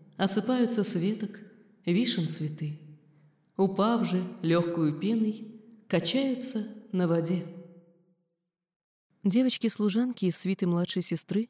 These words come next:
спускаются в сад и, собрав облетевшие лепестки,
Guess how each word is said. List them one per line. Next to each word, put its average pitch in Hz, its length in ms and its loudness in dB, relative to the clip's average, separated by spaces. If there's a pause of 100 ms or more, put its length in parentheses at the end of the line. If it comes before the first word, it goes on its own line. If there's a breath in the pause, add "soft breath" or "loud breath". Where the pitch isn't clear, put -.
(140)
спускаются 233 680 0
в - 40 -4
сад - 360 -2 (460 soft breath)
и, 202 60 4
собрав 202 400 2
облетевшие 185 560 2
лепестки, 170 580 -2